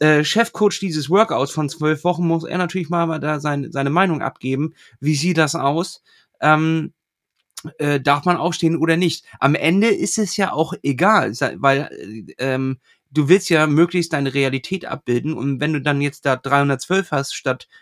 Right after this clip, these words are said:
dreihundert, bringt dir das grundsätzlich erstmal für die nächsten zwölf Wochen auch nicht,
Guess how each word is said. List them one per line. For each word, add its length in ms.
dreihundert, 640
bringt 300
dir 80
das 180
grundsätzlich 480
erstmal 300
für 80
die 80
nächsten 320
zwölf 320
Wochen 180
auch 220
nicht, 200